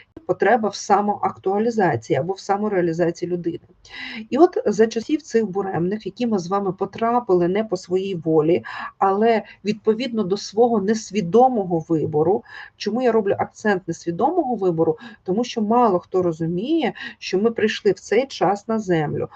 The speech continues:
обрали бути українцями, народитися у цих батьків, народитися в цій країні, з цією політичною системою, пережити ці буремні часи, починаючи з чотирнадцятого року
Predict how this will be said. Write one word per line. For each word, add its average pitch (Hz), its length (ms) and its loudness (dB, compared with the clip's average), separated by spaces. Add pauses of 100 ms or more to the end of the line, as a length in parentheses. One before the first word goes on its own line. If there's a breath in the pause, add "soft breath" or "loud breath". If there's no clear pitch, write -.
(220 loud breath)
обрали 208 480 4
бути 208 300 -2
українцями, 202 840 -2
народитися 180 680 0 (280 loud breath)
у 233 120 2
цих 262 360 -2
батьків, 220 640 2 (260 loud breath)
народитися 202 600 2
в - 60 -8
цій - 200 -4
країні, 202 600 0 (300 loud breath)
з - 160 -4
цією 233 460 -2
політичною 214 680 2
системою, 247 800 0 (600 soft breath)
пережити 226 640 4
ці 220 180 -6
буремні 202 580 2
часи, 240 560 -4 (960)
починаючи 185 580 -2
з 165 40 -6
чотирнадцятого 180 720 -2
року 175 340 2